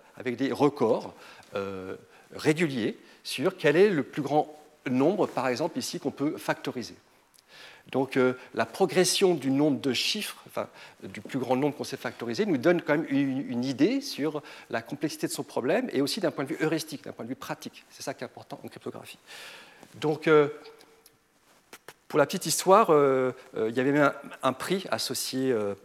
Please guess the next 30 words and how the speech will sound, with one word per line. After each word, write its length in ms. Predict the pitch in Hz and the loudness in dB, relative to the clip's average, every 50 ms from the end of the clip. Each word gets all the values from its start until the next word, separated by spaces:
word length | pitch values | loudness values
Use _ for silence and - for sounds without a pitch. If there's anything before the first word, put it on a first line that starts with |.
| - 117 - - - - - - - | -20 -20 -20 -20 -20 -20 -18 -10 -8
euh, 180 | 101 101 98 - - | -6 -6 -6 -6 -4
à 60 | 107 | -6
la 80 | 107 107 | -6 -4
factorisation 600 | - 127 - - 120 113 107 123 110 - - 127 | -6 -8 -8 -6 -8 -6 -4 -4 -4 -4 -6 -6
de 120 | 107 120 | -6 -4
ces 300 | 107 - - - - 120 101 113 120 - | -4 -4 -4 -4 -4 -6 -6 -6 -8 -8
nombres 380 | - 113 113 151 202 220 - 110 | -6 -2 0 0 0 0 -2 -6
par 220 | - - 110 - | -4 -4 -6 -4
R 160 | - 113 110 | -4 -4 -4
S 160 | 113 101 - | -4 -4 0
A, 200 | 123 135 185 214 - - - - - - | 0 0 0 -2 -8 -16 -20 -20 -16 -10
et 80 | 113 104 | -10 -10
puis, 400 | - - - 120 131 151 165 139 | -8 -6 -2 0 0 2 4 4
euh, 340 | 113 104 101 98 95 95 95 - - 60 60 - - - - - - - 104 | 2 4 2 0 0 -2 -4 -6 -8 -8 -8 -8 -10 -10 -14 -16 -14 -12 -10
ce 180 | 104 - - 98 | -8 -8 -8 -8
prix 280 | - - - - 143 | -10 -12 -10 -8 -6
maintenant 260 | 123 107 98 107 113 110 | -6 -6 -6 -6 -8 -8
n'est 100 | 107 92 | -8 -8
plus 160 | - - 110 | -10 -8 -4
donné, 340 | 101 101 92 92 104 143 - - - - - - | -4 -4 -2 -2 -4 -6 -6 -10 -20 -18 -12 -8
mais 80 | 101 | -4
la 100 | 117 123 | -4 -4
communauté, 600 | 117 - 123 107 107 107 107 104 - - 123 131 135 | -4 -4 -8 -8 -6 -6 -6 -6 -2 -2 0 0 0
euh, 40 | 104 | -2
s'est 140 | - - | -4 -8
pris 220 | 107 - - 127 113 | -10 -10 -6 -6 -6
au 80 | 104 | -6
jeu 180 | 98 - 127 156 | -4 -4 -4 -4
et 80 | 147 - | -4 -4
continue 560 | - 139 143 - - - 214 220 302 370 | -2 -4 -4 -2 -2 -4 -4 -4 -4 -6